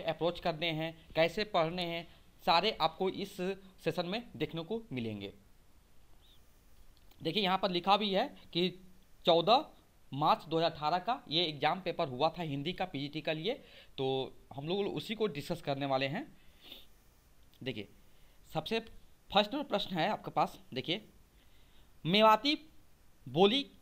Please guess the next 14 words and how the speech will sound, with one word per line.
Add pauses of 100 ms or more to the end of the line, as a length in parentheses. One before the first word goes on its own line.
(160)
किसके (440)
अंतर्गत
आती
है? (760)
आपके
पास
चार
ऑप्शन
हैं, (500)
राजस्थानी, (600)
पूर्वी
हिंदी, (640)
पश्चिमी
हिंदी,